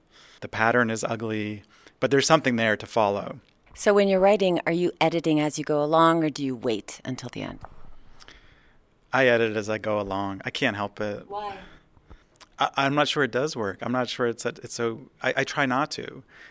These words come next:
Speaker 1: I think I do better when I don't, when I just let it go. And even if there are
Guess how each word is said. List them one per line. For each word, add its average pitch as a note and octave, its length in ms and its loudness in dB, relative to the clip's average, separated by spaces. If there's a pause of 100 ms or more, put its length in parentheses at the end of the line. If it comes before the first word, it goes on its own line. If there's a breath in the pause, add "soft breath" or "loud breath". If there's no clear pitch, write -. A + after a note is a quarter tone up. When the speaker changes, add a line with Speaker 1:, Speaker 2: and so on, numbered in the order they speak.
(100)
Speaker 1:
I A#2+ 80 0
think C#3 240 0
I B2+ 80 4
do A#2 160 -4
better A#2 280 0
when A2 120 -2
I G#2+ 120 -4
don't, A2+ 400 -2
when G#2+ 120 -8
I G#2 80 -6
just G#2 200 -10
let G#2+ 140 -2
it G#2 80 -12
go. B2+ 220 4
And A#2 80 -2
even G#2+ 220 -8
if G#2 120 -14
there G#2 200 -4
are G2 400 -2